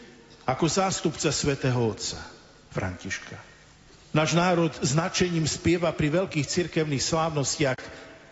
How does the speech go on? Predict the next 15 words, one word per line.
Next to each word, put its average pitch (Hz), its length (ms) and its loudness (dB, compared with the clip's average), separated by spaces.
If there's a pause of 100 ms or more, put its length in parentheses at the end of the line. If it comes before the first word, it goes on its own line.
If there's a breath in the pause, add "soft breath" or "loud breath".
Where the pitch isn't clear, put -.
(100)
takzvanú 170 320 2
pápežskú 175 640 0
hymnu, 147 320 2 (160)
budeme 147 240 2
o 135 80 4
chvíľočku 135 480 0
aj 127 160 2
my 127 80 -2
spievať, 110 560 0 (640 loud breath)
v - 80 -12
ktorej 185 240 4
vyjadruje 180 480 2
vernosť 180 480 0
svätému 170 480 0
otcovi, 156 560 0